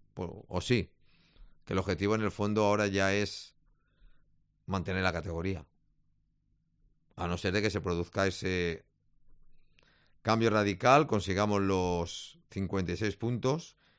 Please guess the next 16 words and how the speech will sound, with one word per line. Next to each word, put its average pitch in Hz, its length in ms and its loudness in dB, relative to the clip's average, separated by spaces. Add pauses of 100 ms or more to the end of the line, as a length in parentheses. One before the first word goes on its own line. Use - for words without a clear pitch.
(540)
y 92 120 -2
no 101 100 0
sé 101 140 -2
si 104 160 -2
con 92 180 -2
cincuenta 85 360 -6
y 85 40 -4
seis 92 200 -4
nos 98 180 -2
llega. 87 400 -2 (2500)
Bueno, 92 220 -4
claro, 82 360 -10 (1080)
hablo 95 200 0
cincuenta 101 360 0
y 95 60 0
seis, 113 420 -2